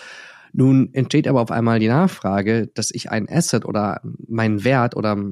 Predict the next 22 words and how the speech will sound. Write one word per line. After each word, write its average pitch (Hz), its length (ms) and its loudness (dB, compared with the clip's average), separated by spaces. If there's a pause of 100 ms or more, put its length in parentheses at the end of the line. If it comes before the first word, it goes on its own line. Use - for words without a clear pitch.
(120)
meinen 104 260 -2
Stablecoin 113 680 0
oder 104 100 -2
was 143 140 0
auch 143 80 -6
immer, 135 260 2
ich 95 120 -4
habe 117 120 -4
Geld 139 320 0
auf - 100 -12
der - 220 -10
einen 160 320 4
Chain 170 340 2
und - 60 -2
ich 120 160 -4
möchte 117 240 -2
es - 140 -8
eigentlich 113 260 -8
auf - 80 -12
die - 220 -8
andere 120 340 2
Chain 71 400 -10